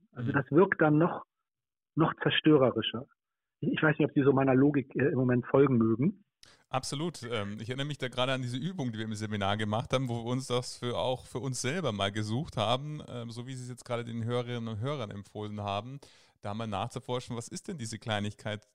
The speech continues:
Speaker 2: die, die das sein könnte in dem Zusammenhang. Und ich muss an ein Gespräch mit einem Freund von mir denken, der ist, ähm, Fachanwalt für Arbeitsrecht und der sagt immer, wenn Firmen Menschen loswerden wollen, äh, dann reicht's meistens bei mir schon, wenn ich einmal auf das Zeitkonto und auf die Spesenabrechnung der Reisen schaue, denn fünfundneunzig Prozent der Fälle sind dann schon bereits erledigt.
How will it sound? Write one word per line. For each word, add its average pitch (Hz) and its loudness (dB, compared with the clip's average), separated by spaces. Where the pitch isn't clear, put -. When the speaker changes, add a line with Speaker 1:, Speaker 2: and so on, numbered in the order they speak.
Speaker 2:
die, 120 -8
die 117 -12
das 113 -8
sein 131 -4
könnte - -10
in 110 -14
dem 95 -10
Zusammenhang. 104 -10
Und 107 -12
ich 107 -14
muss 123 -12
an 113 -10
ein 107 -10
Gespräch 110 -8
mit 117 -14
einem 110 -8
Freund 120 -8
von 123 -10
mir 120 -8
denken, 117 -10
der 107 -8
ist, - -12
ähm, 104 -12
Fachanwalt 113 -8
für - -10
Arbeitsrecht 120 -6
und 107 -12
der 104 -4
sagt 110 -6
immer, 113 -4
wenn 113 -6
Firmen 135 -2
Menschen 123 -4
loswerden 131 -6
wollen, 131 -2
äh, 117 -8
dann 113 -6
reicht's 104 -4
meistens 120 -8
bei 131 -6
mir 123 -4
schon, 127 -6
wenn 117 -4
ich 120 -10
einmal 117 -4
auf - -8
das - -8
Zeitkonto 131 -4
und 123 -10
auf 120 -10
die 113 -6
Spesenabrechnung 113 -6
der 110 -4
Reisen 110 0
schaue, 95 0
denn 113 -8
fünfundneunzig 143 -8
Prozent 123 -6
der 117 -6
Fälle 117 -6
sind 117 -2
dann 113 -2
schon 147 -8
bereits 117 -6
erledigt. 104 -8